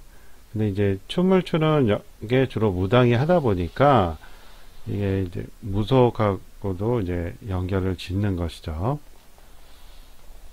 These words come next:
그리고 현재 형태도 보면 없을무하고 많이 비슷하죠.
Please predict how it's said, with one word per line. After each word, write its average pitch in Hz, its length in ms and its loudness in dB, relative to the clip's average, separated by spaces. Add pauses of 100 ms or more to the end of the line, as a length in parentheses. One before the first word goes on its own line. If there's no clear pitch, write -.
(240)
그리고 123 420 4
현재 190 300 6
형태도 160 420 4
보면 98 500 4 (840)
없을무하고 123 840 4
많이 107 240 2
비슷하죠. 92 560 -2